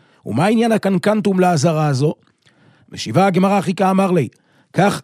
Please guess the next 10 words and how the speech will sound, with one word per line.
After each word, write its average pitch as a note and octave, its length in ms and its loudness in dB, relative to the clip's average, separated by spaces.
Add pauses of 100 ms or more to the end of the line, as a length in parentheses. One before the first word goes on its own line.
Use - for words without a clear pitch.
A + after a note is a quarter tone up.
השיבו F3 420 2
רבי F3+ 160 2
מאיר F#3+ 200 2
לרבי F#3 240 0
ישמעאל, F#3 420 0
לא F#3 120 2
מבעיה D#3 380 0
וחסרות D#3 480 -2
ויתירות D#3 400 0
דבקיענא, E3 720 0